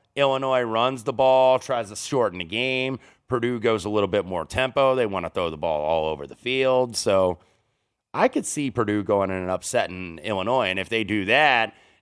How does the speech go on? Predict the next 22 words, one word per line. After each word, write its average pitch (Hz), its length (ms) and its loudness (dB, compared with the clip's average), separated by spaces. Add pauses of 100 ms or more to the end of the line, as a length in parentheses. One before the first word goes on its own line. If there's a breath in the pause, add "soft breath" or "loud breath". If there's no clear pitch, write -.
and 131 160 0
let's 156 180 -2
say 147 160 0
Michigan 127 720 -6
even 113 400 -4
doesn't 107 360 0
cover 113 300 0
the 101 80 -6
number, 101 300 -2
but 92 160 -8
they 110 120 -6
play 107 280 -4
close 92 340 -8
to 85 60 -10
the 78 80 -8
number, 78 300 -10
like 85 180 -4
they 98 100 -4
beat 98 240 -10
Nebraska 85 480 -8
by 80 160 -6
twenty-four 82 1200 -8